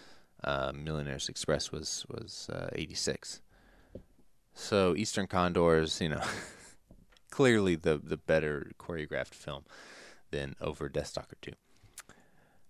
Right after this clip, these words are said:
Uh, but anyway, I, I say this also because when I watch a movie,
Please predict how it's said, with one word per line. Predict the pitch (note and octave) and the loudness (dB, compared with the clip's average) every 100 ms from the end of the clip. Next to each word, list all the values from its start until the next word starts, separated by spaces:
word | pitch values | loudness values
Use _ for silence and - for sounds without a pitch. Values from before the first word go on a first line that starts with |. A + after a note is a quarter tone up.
| - | 0
Uh, | E2 F#2+ F2 | 6 8 8
but | F#2+ G#2 | 8 8
anyway, | D#3 B2 G2 | 8 8 6
I, | F#2+ F#2 - | 8 6 4
I | F#2 | 0
say | - - A3 | 4 4 6
this | D3+ F2+ - | 6 4 4
also | A#2+ E3+ - E2+ D2+ | 2 2 4 4 4
because | E2 E2 E2+ F2 E2+ E2 - - - _ _ - - - - | 4 -2 4 4 6 2 -4 -8 -10 _ _ -20 -20 -20 -14
when | F#3 F#2+ F#2+ F#2+ F#2+ F#2+ | -2 4 6 4 2 -2
I | - F2+ F2 F2 F2 F2 F2 F2 - - | 0 2 4 4 4 0 0 -2 -6 -6
watch | A#2 D3+ - | 0 0 2
a | F2 | 2
movie, | D#2 D#2 F#2+ | 4 4 2